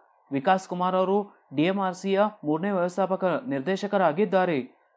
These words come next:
And ಅವರು ಐದು ವರ್ಷಗಳ ಅವಧಿಗೆ ಕಾರ್ಯನಿರ್ವಹಿಸಲಿದ್ದಾರೆ. So ವಿಕಾಸ್ ಕುಮಾರ್ ಅವರನ್ನು ಡಿ ಎಂ ಆರ್ ಸಿ ದೆಹಲಿ ಮೆಟ್ರೋ ರೈಲು ನಿಗಮದ ವ್ಯವಸ್ಥಾಪಕ ನಿರ್ದೇಶಕರಾಗಿ ನೇಮಿಸಲಾಯಿತು.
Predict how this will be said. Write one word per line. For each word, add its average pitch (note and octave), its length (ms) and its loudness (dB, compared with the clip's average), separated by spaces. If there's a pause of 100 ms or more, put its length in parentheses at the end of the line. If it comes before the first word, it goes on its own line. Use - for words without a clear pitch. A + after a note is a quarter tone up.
(240)
And C3 120 2
ಅವರು F#3+ 520 2
ಐದು G3 260 0
ವರ್ಷಗಳ F#3+ 340 0
ಅವಧಿಗೆ E3+ 400 -2
ಕಾರ್ಯನಿರ್ವಹಿಸಲಿದ್ದಾರೆ. F#3 1400 0 (720)
So C3+ 120 -2
ವಿಕಾಸ್ F#3 360 2
ಕುಮಾರ್ F3+ 280 -2
ಅವರನ್ನು F#3 500 -4 (240)
ಡಿ C#3+ 60 0
ಎಂ G3 200 0
ಆರ್ F3+ 120 -2
ಸಿ E3 480 -6 (120)
ದೆಹಲಿ F3 220 2
ಮೆಟ್ರೋ F#3 320 -2
ರೈಲು F#3+ 280 0
ನಿಗಮದ F3+ 360 -4 (380)
ವ್ಯವಸ್ಥಾಪಕ F3 480 -2
ನಿರ್ದೇಶಕರಾಗಿ F3+ 1000 -4
ನೇಮಿಸಲಾಯಿತು. F#3+ 960 -2